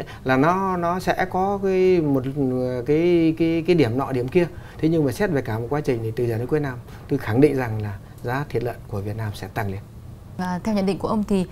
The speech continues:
Speaker 2: cái việc mà giá thịt lợn hơi tăng trong thời gian này liệu có đẩy giá của một số mặt hàng sản phẩm khác như là thịt, ờ, lợ-, thịt bò, thịt gà, thịt trâu tăng lên không ạ?
Speaker 1: Ừ, cái này thì chúng tôi cũng đã dự liệu rồi,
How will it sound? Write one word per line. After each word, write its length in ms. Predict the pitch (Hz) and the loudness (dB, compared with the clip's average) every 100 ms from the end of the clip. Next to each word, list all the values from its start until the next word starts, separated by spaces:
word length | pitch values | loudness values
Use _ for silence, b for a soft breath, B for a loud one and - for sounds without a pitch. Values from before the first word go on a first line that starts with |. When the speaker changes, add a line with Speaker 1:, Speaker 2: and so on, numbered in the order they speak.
| B - | B -2
Speaker 2:
cái 120 | 214 | 2
việc 220 | 254 240 | 2 2
mà 240 | 190 170 165 | 2 2 0
giá 140 | 180 | -2
thịt 140 | 233 196 | -2 -2
lợn 240 | 190 175 | -2 -2
hơi 220 | 208 233 | 0 -2
tăng 240 | 226 233 226 | 0 -4 -2
trong 140 | 226 | -4
thời 140 | 190 175 | -4 -6
gian 200 | 202 196 | -2 -2
này 180 | 180 151 B B | -2 -6 B B
liệu 160 | 226 175 | 4 4
có 380 | 185 175 185 226 247 233 214 - | 4 0 0 -2 -2 -2 -4 0
đẩy 200 | 220 165 | 0 0
giá 240 | 165 175 | -2 -2
của 80 | 240 | 0
một 100 | 196 | 0
số 140 | - | -2
mặt 140 | 214 226 | -4 -4
hàng 200 | 190 170 | -6 -4
sản 140 | 190 | -6
phẩm 180 | 160 156 | -6 -8
khác 280 | - 277 269 | -4 -4 0
như 100 | 240 | 0
là 180 | 202 160 B B - | 0 -4 B B -4
thịt, 140 | 196 - | -4 -2
ờ, 240 | 165 160 | -2 -2
lợ-, 400 | 160 185 - 175 175 | -2 -2 -2 -6 -4
thịt 120 | 196 - 180 180 - | -4 -2 -2 -2 0
bò, 200 | 202 190 | 4 4
thịt 140 | 190 175 | 2 0
gà, 320 | 196 185 175 | 0 0 -2
thịt 240 | - 190 | -6 -8
trâu 200 | - 233 226 | -4 -6 -4
tăng 140 | 220 | -6
lên 100 | 208 202 | -6 -6
không 80 | 190 | -8
ạ? 80 | - - B B B B - | -10 -18 B B B B -4
Speaker 1:
Ừ, 80 | 135 131 | 0 2
cái 100 | 156 | 2
này 200 | 170 127 | 2 2
thì 120 | 123 123 | 2 0
chúng 140 | 160 | 0
tôi 320 | 151 143 135 135 | 2 4 4 2
cũng 100 | 151 | -2
đã 200 | - 156 | -2 2
dự 140 | 147 | 2
liệu 200 | 131 127 | 2 2
rồi, 280 | 120 110 | 0 0